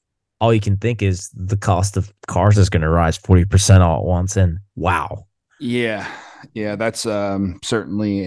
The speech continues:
Speaker 2: a scary, a scary
Speaker 1: That's a,
Speaker 2: thought.
Speaker 1: that's
Speaker 2: Um,
Speaker 1: a,
Speaker 2: you ca-, you can't really think that
Speaker 1: cars,
Speaker 2: Um,
Speaker 1: par-, car prices can go up forty percent,
Speaker 2: the
Speaker 1: 'cause then they'll be like, and then
Speaker 2: Unaffordable, yeah.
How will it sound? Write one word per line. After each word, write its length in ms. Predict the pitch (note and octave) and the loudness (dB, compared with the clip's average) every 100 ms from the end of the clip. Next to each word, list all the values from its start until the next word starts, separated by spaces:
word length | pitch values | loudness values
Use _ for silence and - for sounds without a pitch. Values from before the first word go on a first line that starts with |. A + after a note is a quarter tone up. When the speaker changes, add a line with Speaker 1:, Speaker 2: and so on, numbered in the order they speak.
| G2 | -4
Speaker 2:
a 40 | F#2+ | -4
scary, 760 | - - G2+ G2 F#2+ F#2 D#2 _ - _ _ _ D3+ - - - | -4 -4 -2 -2 -2 -4 -6 _ -20 _ _ _ -20 -20 -20 -14
a 40 | |
scary 260 | - G#2+ F#2 | -8 -4 0
Speaker 1:
That's 160 | A2+ G#2+ | 2 2
a, 60 | |
Speaker 2:
thought. 100 | F#2 - _ - - - - | 2 0 _ -20 -20 -18 -4
Speaker 1:
that's 320 | F#2+ G#2+ F#2 | 0 2 4
Speaker 2:
Um, 60 | G#2 | 6
Speaker 1:
a, 200 | G2 F#2+ _ _ - | 6 4 _ _ -2
Speaker 2:
you 120 | B2 | -2
ca-, 180 | D3+ - | 0 -6
you 200 | - B2+ | -4 -2
can't 320 | A#2+ C#3+ D3 - | 2 2 2 2
really 320 | C3 B2+ A#2+ | 2 2 0
think 480 | - B2 A#2+ G#2+ - | -2 -4 -2 -4 -10
that 380 | A2+ G#2+ G#2 G#2 _ _ _ _ | -8 -6 -4 -8 _ _ _ _
Speaker 1:
cars, 260 | - G2 G2 | 0 2 2
Speaker 2:
Um, 200 | F#2+ F#2 | 0 -2
Speaker 1:
par-, 140 | F#2+ F2 | -4 -2
car 220 | - G2 | 2 4
prices 340 | G#2 G2 G2 | 6 4 2
can 140 | G2 F#2+ | 0 2
go 160 | F#2+ | 4
up 180 | G#2 - | 2 2
forty 180 | G#2+ F#2+ | 2 2
percent, 380 | G2 B2+ G2+ F#2+ - | 2 2 2 0 -2
Speaker 2:
the 40 | |
Speaker 1:
'cause 160 | G#2+ G2 | -2 0
then 140 | A#2 | 0
they'll 120 | A#2 | 2
be 140 | G#2 G#2+ | 4 4
like, 260 | G#2 G2 - - - - - | 4 0 -4 -16 -20 -14 -10
and 140 | A#2+ - | -10 -4
then 180 | A#2+ C3 | 0 2
Speaker 2:
Unaffordable, 580 | B2+ A#2+ A2 G2 F#2+ - | 4 2 2 0 -4 -4
yeah. 200 | A2+ | -2